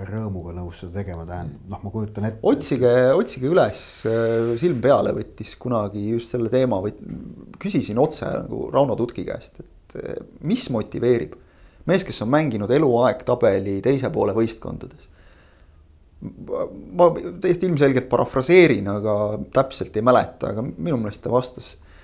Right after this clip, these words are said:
Speaker 2: naeratuse saatel lihtsalt, sest jalgpall meeldib. Ja ongi kõik. Ja vaat see on selliste meeste nagu palgapäev, et see käib nende vapruste kohta, äh, käib, äh,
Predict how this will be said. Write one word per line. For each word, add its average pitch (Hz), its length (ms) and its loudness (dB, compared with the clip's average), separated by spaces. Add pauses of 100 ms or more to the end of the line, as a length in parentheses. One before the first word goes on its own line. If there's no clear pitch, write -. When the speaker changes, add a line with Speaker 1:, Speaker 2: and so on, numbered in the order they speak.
(280)
Speaker 2:
naeratuse 127 480 4
saatel 113 400 -4
lihtsalt, - 320 -10
sest - 240 -16
jalgpall 151 480 -2
meeldib. - 380 -10 (800)
Ja 135 120 8
ongi 104 160 0
kõik. 101 220 0 (340)
Ja 127 140 2
vaat - 100 -8
see 160 240 10
on 107 80 4
selliste 117 400 2
meeste 113 320 -2
nagu 104 240 -6
palgapäev, 98 640 6
et - 100 -16
see 147 80 6
käib 107 220 6
nende 98 240 -2
vapruste 131 500 2
kohta, 127 380 2 (760)
äh, 107 800 2 (320)
käib, 117 640 0
äh, 107 140 -4